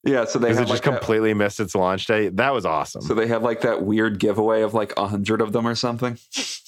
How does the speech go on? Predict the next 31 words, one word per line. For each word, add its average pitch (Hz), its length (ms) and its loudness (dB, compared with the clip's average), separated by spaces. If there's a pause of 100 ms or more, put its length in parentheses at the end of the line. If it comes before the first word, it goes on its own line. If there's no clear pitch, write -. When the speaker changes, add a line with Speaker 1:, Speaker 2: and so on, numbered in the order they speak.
(120)
Speaker 2:
Yeah, 113 280 4
a 113 40 4
year 104 300 2
before 110 320 0
the 101 80 0
game 95 260 0
came 98 220 0
out, 95 240 0
or 98 300 0
half 95 300 0
a 113 40 -2
year 98 140 0
before 98 260 0
the 95 80 -2
game 95 240 0
came 92 180 0
out. 92 280 0 (160)
Yeah, 80 200 2
I 76 60 0
know. 73 280 -4
That, 104 200 2
that 131 140 2
was 117 160 0
awesome. 82 420 -2 (460)
I 127 240 2
wonder 190 340 0
how 165 160 0
much 147 260 0
of 135 80 -2
it 120 120 2
is 107 400 0